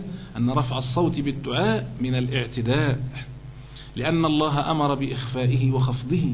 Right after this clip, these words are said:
ثم قال: "إنه لا يحب المعتدين"، فكأن من لم يخفض صوته بذلك يعد معتدياً. ولذلك إن إذا كان هو بيصلي لوحده، ما الداعي لرفع الصوت؟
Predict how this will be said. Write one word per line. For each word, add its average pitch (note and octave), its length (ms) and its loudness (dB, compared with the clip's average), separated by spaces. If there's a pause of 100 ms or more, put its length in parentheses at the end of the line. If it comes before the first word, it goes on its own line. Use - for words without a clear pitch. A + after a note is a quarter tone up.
(400)
ثم C#3+ 180 0
قال: C3+ 520 2 (280)
"إنه D3+ 360 2
لا C3 120 2
يحب B2 420 4
المعتدين"، A#2+ 640 0 (680)
فكأن F#3 560 2
من E3+ 120 4
لم D3 280 2
يخفض D#3+ 400 0
صوته F3 520 0
بذلك D#3+ 600 0
يعد B2 440 -2 (160)
معتدياً. B2 1120 2 (1000)
ولذلك C3 500 0
إن C3 280 -2 (760)
إذا B2 160 0
كان G3 220 2
هو G#3 200 4
بيصلي F3 420 2
لوحده، F#3 420 0 (500)
ما D3+ 60 -2
الداعي F3 400 2
لرفع E3 280 0
الصوت؟ - 640 -4